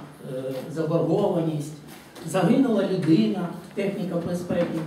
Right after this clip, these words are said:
І я можу багато що перераховувати, але ви кажете питання, щоб я не перераховував всі ті позитиви, які були.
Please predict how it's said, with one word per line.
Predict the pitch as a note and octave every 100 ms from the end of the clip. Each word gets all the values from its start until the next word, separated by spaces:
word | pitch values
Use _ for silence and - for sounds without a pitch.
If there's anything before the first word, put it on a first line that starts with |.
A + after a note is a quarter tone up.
| - - - -
І | F#3+
я | G3 E3 A3+
можу | A#3+ A#3 A3
багато | G#3+ F3 D#3+
що | D#3 - -
перераховувати, | C#3 C#3+ - C#4+ C4 E3+ - - -
але | C#3+ F3
ви | G#3+ - - -
кажете | F3 D#3+ -
питання, | - E3+ C4 C4+ G#3+
щоб | F3 F#3
я | G3+
не | G3
перераховував | F#3+ F#3 F3 F#3 C4 B3+ F3+
всі | E3 A3
ті | G3+
позитиви, | F3+ E3+ E3 F#3 C4+ A3+
які | E3 -
були. | G#3+ G3+ E3 -